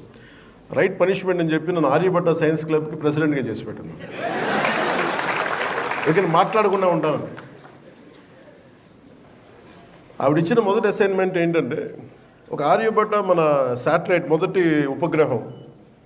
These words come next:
"అరే దీన్ని మోడల్ చేసి పట్టుకురంటారు మీరు అందరూ." ఎలా చేయాలో తెలియలేదు. ఈ పేపర్లు వేసాం, గీసాం, చెక్క ముక్కలు తెచ్చుకున్నాం, కార్డ్‌బోర్డులు తెచ్చుకున్నాం, ఇరిగిపోయినాయి, ఊడిపోయినాయి,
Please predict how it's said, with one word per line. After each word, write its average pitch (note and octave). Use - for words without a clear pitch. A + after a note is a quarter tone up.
"అరే F3+
దీన్ని D#3+
మోడల్ F#3
చేసి F3
పట్టుకురంటారు C#3+
మీరు A#2
అందరూ." G#2
ఎలా C3+
చేయాలో D#3+
తెలియలేదు. A#2
ఈ -
పేపర్లు D3+
వేసాం, D3+
గీసాం, D#3
చెక్క C3+
ముక్కలు D#3
తెచ్చుకున్నాం, C#3+
కార్డ్‌బోర్డులు C#3+
తెచ్చుకున్నాం, C3
ఇరిగిపోయినాయి, D3
ఊడిపోయినాయి, C#3+